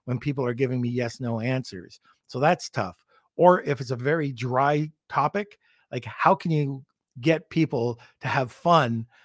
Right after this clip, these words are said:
with, you know, uh, something that's very dry, analytics, accounting, insurance, um, but you have to bring that out of people.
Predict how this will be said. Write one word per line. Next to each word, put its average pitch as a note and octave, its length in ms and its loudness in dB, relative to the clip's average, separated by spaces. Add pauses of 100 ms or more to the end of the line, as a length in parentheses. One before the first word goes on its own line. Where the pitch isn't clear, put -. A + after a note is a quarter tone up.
(140)
with, C3 520 0 (140)
you C3+ 120 -4
know, B2+ 260 -2
uh, A#2 260 -4
something C3+ 400 -4
that's B2 300 -4 (240)
very D#3 400 2
dry, G#2 480 -4
analytics, C#3+ 720 0 (540)
accounting, C#3 720 -2 (340)
insurance, C#3+ 840 -2 (380)
um, C3 280 -2
but D3 180 -4
you C3+ 100 -2
have C3 240 -6
to C#3+ 100 -2
bring C3 300 -2
that B2 180 -4
out F3+ 160 2
of D3 160 -6
people. A2+ 440 -10